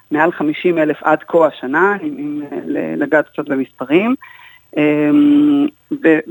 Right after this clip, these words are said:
ובחוץ, ב-, בשדות ומטעים, אנחנו בעצם מעסיקים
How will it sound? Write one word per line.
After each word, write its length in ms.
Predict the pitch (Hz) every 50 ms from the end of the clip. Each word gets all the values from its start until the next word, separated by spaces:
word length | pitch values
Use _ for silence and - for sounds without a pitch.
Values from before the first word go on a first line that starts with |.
| -
ובחוץ, 1040 | 160 151 147 151 147 147 143 - - _ _ - - - 139 - - - 233 294 294 - - -
ב-, 40 | 156 156 - - - _ _ _ -
בשדות 500 | - - - - - - 220 262 269 -
ומטעים, 560 | 180 151 147 147 - - 147 175 240 269 240
אנחנו 240 | 175 160 - - 156 -
בעצם 260 | 165 165 - 170 156
מעסיקים 600 | 156 156 - - 151 - - 220 233 233 220